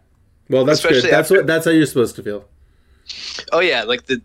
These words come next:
Speaker 2: the James thing threw me for a loop. I thought there was gonna be some shit with, uh, um, homegirl whose dad owns the, uh,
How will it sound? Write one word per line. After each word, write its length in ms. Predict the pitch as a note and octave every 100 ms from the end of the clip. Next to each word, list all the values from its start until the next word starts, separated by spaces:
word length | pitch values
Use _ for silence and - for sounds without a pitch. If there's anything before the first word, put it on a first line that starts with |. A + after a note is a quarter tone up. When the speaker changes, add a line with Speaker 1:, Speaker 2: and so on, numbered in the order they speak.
| A#2+
Speaker 2:
the 100 | B2+
James 520 | - B2+ E3+ G3 -
thing 240 | C3 B2
threw 240 | - A2+ G#2+
me 140 | G#2+
for 220 | - A2
a 80 | G2+
loop. 300 | - G#2 C3
I 240 | - D3+ B3+
thought 280 | - D#3+ -
there 120 | A#2+
was 140 | A2
gonna 160 | A#2 G#2+
be 140 | A2
some 200 | - A2+
shit 360 | - - A#2+ G#2+
with, 240 | A2+ -
uh, 320 | A2+ A2 G#2+ - _ - - - _ _ -
um, 400 | A2+ G#2+ G#2+ - - - _ _
homegirl 540 | - C#3+ C#3 C3 C3 B2+
whose 280 | B2 A2 -
dad 340 | A#2 A#2 A2 - _
owns 460 | A#2 A2+ A2 - -
the, 220 | A2 G#2+
uh, 360 | G#2 G2 F#2